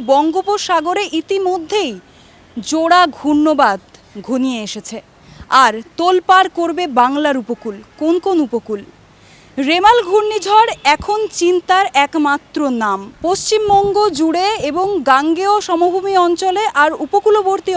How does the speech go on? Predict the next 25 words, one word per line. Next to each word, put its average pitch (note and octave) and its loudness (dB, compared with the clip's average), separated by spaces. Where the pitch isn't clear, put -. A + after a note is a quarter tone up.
অঞ্চলে D#4 -2
এখন A#3+ -8
সাইক্লোন F4 0
রেমাল C#4+ 2
আছড়ে C4 -2
পড়ার D#4 0
সম্ভাবনা D4+ -2
দিচ্ছে C#4+ -8
আলিপুর A3+ -6
আবহাওয়া G#3 -4
দপ্তর। F#3+ -10
বঙ্গোপসাগরে A4 4
নিম্নচাপ G4+ 2
থেকে F4 -2
ঘূর্ণবাত F#4 2
তৈরি F4 -2
হচ্ছেই, C#4+ -4
আগে A#3 0
ছিল G4+ -4
আশঙ্কা, E4+ -2
এবার D#4 4
শিলমোহর F#4 2
দিল C#4 -4
আলিপুর C4+ -2
আবহাওয়া G3+ -4